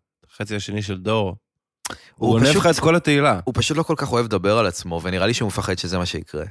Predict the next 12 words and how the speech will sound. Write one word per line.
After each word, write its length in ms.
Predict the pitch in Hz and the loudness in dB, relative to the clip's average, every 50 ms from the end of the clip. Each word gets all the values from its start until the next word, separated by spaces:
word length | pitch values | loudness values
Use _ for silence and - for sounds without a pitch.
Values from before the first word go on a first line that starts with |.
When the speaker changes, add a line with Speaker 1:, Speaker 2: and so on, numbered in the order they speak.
| - - | -6 -4
Speaker 1:
אבל 240 | 104 101 113 113 110 | -2 0 0 0 0
נראה 320 | 110 110 107 101 107 113 | 0 0 0 2 2 2
לי 120 | 127 156 | 0 0
שכאילו, 1120 | 160 - - 147 135 131 120 - - 117 110 107 107 101 104 101 98 95 95 95 95 98 87 - - 98 | -2 -2 -2 0 0 0 -2 -2 -2 -2 0 0 0 0 0 0 0 0 0 -2 -4 -6 -8 -8 -6 -4
אנשים 340 | 98 98 92 92 107 107 | -4 -2 -2 -2 -2 -4
שאומרים 380 | 104 - 104 101 101 107 107 110 | -2 -2 -2 -2 0 0 0 0
שהם 180 | 104 101 98 98 | -2 0 0 2
לא 60 | 98 | 2
אוהבים 300 | 98 95 101 104 101 98 | 2 2 0 0 -2 -2
לדבר 280 | 95 98 87 101 98 | -2 -2 0 0 2
על 80 | 101 104 | 2 2
עצמם, 420 | 104 - - 107 101 101 98 98 | 0 0 0 2 2 2 2 0